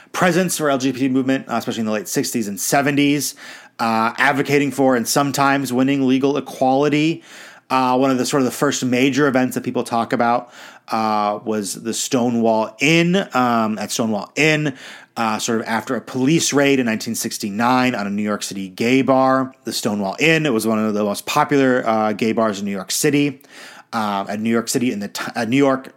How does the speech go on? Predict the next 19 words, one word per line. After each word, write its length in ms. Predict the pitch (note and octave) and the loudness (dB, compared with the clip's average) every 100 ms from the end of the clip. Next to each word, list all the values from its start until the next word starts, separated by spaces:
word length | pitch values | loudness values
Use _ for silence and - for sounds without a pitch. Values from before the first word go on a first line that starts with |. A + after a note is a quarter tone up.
| - | -10
State 440 | - D#3+ E3+ E3 | -2 2 2 2
at 100 | A2 | -4
the 60 | A2 | -6
time, 580 | - B2+ B2 A2+ G#2 G2+ - - | -4 0 0 0 -2 -6 -14 -6
homosexuality 640 | C3+ B2+ C#3 B2+ A2+ A2+ A2+ | -2 0 0 0 0 2 2
was 160 | A2 | 0
considered 360 | - A2 A2+ G2+ | -4 -4 -2 -4
a 40 | |
criminal 540 | - - D3+ D#3 B2+ A2+ | -8 -2 0 2 2 0
offense, 480 | - G2+ G#2+ - - A2+ | -2 -6 -6 -6 -8 -8
and 160 | A2+ G#2+ | -6 -4
so, 160 | A2+ | -4
you 120 | G#2+ | -4
know, 100 | G#2 | -4
cops 340 | F#2+ - B2 - | -6 -4 -4 -4
would 100 | B2 | -6
often 240 | G2 G#2+ | -8 -8
come 220 | - A2 | -12 -10
in, 440 | C#3 E3 D#3+ D3+ | 0 2 2 0